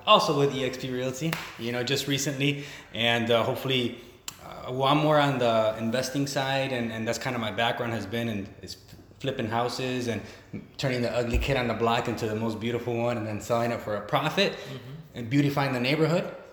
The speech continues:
Speaker 2: Yes.
Speaker 1: And then I have, and then, uh, making a, a profit at the end of the day. So with this, I wanted to invite Jose, uh, to be able to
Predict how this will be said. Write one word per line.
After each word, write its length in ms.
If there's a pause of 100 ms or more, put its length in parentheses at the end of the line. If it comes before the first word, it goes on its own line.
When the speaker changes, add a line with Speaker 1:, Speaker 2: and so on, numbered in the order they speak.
(140)
Speaker 2:
Yes. 160
Speaker 1:
And 100
then 200
I 40
have, 300
and 260
then, 240
uh, 400
making 240
a, 80
a 140
profit 340
at 100
the 100
end 80
of 60
the 80
day. 280
So 480 (600)
with 280
this, 380 (300)
I 80
wanted 200
to 100
invite 360
Jose, 680 (540)
uh, 460 (640)
to 80
be 160
able 160
to 560